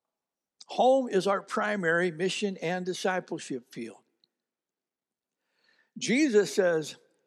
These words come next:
"You will be my witnesses, Jerusalem, Judea, Samaria, and uttermost parts of the earth." Where does it begin? Jerusalem. Where is the primary place that if we were going to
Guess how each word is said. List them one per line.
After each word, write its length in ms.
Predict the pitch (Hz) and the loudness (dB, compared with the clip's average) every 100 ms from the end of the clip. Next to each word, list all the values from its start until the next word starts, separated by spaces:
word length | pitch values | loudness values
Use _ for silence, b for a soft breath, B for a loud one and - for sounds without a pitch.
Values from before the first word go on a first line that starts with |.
| _ | _
"You 220 | 147 220 285 | -2 0 4
will 180 | 240 | 2
be 180 | 175 202 | 2 0
my 240 | 180 180 160 | 2 2 2
witnesses, 880 | 160 170 - 117 - 226 - - _ _ 139 | 0 -2 -4 -14 -12 -12 -14 -20 _ _ -8
Jerusalem, 600 | 139 156 202 208 202 175 | 0 4 2 0 -6 -6
Judea, 440 | 139 143 170 165 | -6 0 0 0
Samaria, 480 | - 131 139 143 151 | -6 -4 0 2 0
and 100 | 143 | -2
uttermost 420 | 135 139 135 123 - | -2 -2 -4 -8 -8
parts 300 | 127 123 135 | -8 -8 -12
of 120 | 110 | -10
the 160 | 110 | -10
earth." 200 | 98 - _ _ _ _ - | -10 -12 _ _ _ _ -2
Where 120 | 156 | -2
does 100 | 156 | 0
it 100 | 175 | -2
begin? 380 | 170 165 208 196 _ _ _ _ | -2 -2 -2 -4 _ _ _ _
Jerusalem. 580 | 143 139 135 - 113 - b b b | -4 0 -2 -4 -14 -16 b b b
Where 380 | - 151 240 302 | -2 6 6 6
is 300 | 247 160 135 | 2 0 -2
the 360 | 143 143 131 - _ _ | -2 0 0 -6 _ _
primary 560 | - 214 240 214 202 170 | 0 2 2 0 0 -2
place 600 | - 147 123 135 - - b b _ | -2 -2 -2 -6 -14 -18 b b _
that 220 | 160 156 | 2 4
if 120 | 156 143 | 2 2
we 240 | 175 233 | 4 4
were 200 | 214 160 | 2 -2
going 340 | 160 175 175 | -2 -2 -4
to 380 | 160 170 139 131 | -6 -4 -4 -4